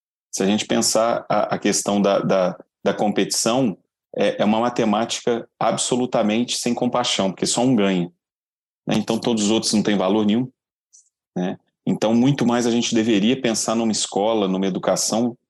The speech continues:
em que a cooperação fosse o cerne, fosse o centro,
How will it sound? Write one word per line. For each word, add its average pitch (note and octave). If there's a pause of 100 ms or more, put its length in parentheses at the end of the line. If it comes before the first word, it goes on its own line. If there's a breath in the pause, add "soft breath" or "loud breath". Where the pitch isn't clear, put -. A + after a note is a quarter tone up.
em G#2+
que A2
a A2+
cooperação C3 (500)
fosse C#3+
o A#2
cerne, F2+
fosse G2+
o F#2+
centro, F2